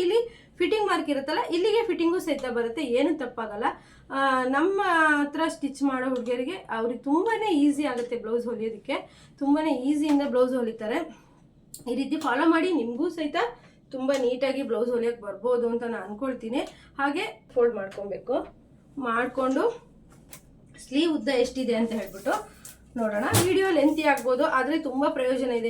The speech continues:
ನೀವು ಒಂದು ಕಟಿಂಗ್ ಕ್ಲಾಸಿಗೆ ಹೋಗ್ತೀರಾ ಅಂತಂದ್ರೆ, ಆ, ಒಂದು ಇವ್ರು ಉದ್ದ ಹೇಳಿದ್ದಾರೆ, ಸ್ಲೀವ್ ಉದ್ದ ಅಂತಂದ್ರೆ ಒಂಬತ್ತು ಇಂಚು ಉದ್ದ ಹೇಳಿದ್ದಾರೆ. ಒಂಬತ್ತು ಇಂಚು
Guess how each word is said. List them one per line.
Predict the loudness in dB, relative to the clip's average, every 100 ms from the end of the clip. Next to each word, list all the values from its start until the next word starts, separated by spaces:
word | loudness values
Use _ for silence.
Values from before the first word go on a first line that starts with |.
| -2
ನೀವು | 2
ಒಂದು | 2
ಕಟಿಂಗ್ | 2 0 -2 -2
ಕ್ಲಾಸಿಗೆ | -2 -2 -2
ಹೋಗ್ತೀರಾ | -2 -4 -4 -4 -4
ಅಂತಂದ್ರೆ, | -8 -6 -4 -6 -10 -20 -16 -2
ಆ, | 2 4 4 4 2
ಒಂದು | 0
ಇವ್ರು | 2 0 0 -2 -6
ಉದ್ದ | 2 4 4
ಹೇಳಿದ್ದಾರೆ, | 2 2 0
ಸ್ಲೀವ್ | 0 -2 0 0 0 -8 -20 -20 -20 -20 -20 -20 -8 -6
ಉದ್ದ | 4 4 6
ಅಂತಂದ್ರೆ | 2 0 0
ಒಂಬತ್ತು | 0 2 4 2 2
ಇಂಚು | 2 2 0
ಉದ್ದ | 0 -2 0
ಹೇಳಿದ್ದಾರೆ. | 0 -2 -2 -4 -6 -18 _ -20 -14 -6 -2
ಒಂಬತ್ತು | 0 0 -2 -6 -8
ಇಂಚು | -8 -4 -2